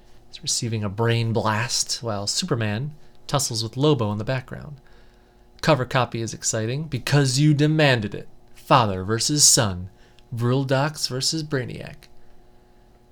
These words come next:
This cover isn't quite as eye-catching as the Adventures of Superman one. You know, the most prominent feature, Vril Dox's tortured face, seems a little misproportioned, kinda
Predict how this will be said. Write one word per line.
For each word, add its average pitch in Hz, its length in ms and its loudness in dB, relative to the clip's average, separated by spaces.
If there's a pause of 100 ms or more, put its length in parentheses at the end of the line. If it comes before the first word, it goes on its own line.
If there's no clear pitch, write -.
(960)
This 185 100 -10
cover 180 240 0
isn't 151 300 -2
quite 151 200 0
as 120 500 -2 (200)
eye-catching 131 720 -2
as 113 140 -4
the 113 140 -6
Adventures 113 380 -4
of 107 140 -6
Superman 139 560 -2
one. 135 320 -2 (1000)
You 117 60 -4
know, 101 140 -4
the 104 80 -4
most 110 260 -6
prominent 120 400 -4
feature, 123 640 -2 (100)
Vril 110 280 -2
Dox's 110 440 -2
tortured 123 480 -6
face, 135 340 -4
seems 165 240 -2
a 165 60 0
little 139 160 0
misproportioned, 147 1080 -2
kinda 120 320 -10